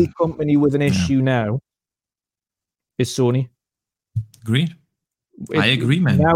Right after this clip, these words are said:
Speaker 2: are we, now are we, now are we protecting a business or are you protecting the market? And
Speaker 1: Yeah.
Speaker 2: when there's only one company saying that it affect-, affects the market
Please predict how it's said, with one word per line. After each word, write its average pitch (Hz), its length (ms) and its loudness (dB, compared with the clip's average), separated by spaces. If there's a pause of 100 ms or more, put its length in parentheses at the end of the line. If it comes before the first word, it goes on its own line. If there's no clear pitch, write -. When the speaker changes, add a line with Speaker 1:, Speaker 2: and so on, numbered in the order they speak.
Speaker 2:
are 151 120 2
we, 151 260 2
now 143 240 0
are 139 80 4
we, 135 240 0
now 151 260 0
are 147 60 4
we 131 200 2
protecting 139 600 -4
a 123 40 2
business 160 580 0
or 135 140 2
are 131 100 2
you 127 120 0
protecting 127 540 -4
the 123 80 2
market? 127 460 -2 (800)
And 156 160 2
Speaker 1:
Yeah. 160 80 0
Speaker 2:
when 185 220 2
there's 180 180 4
only 185 340 2
one 175 300 2
company 165 420 0
saying 147 320 0
that 139 140 0
it 135 120 0
affect-, 147 460 -4
affects - 540 -6
the 147 60 -4
market 135 560 -2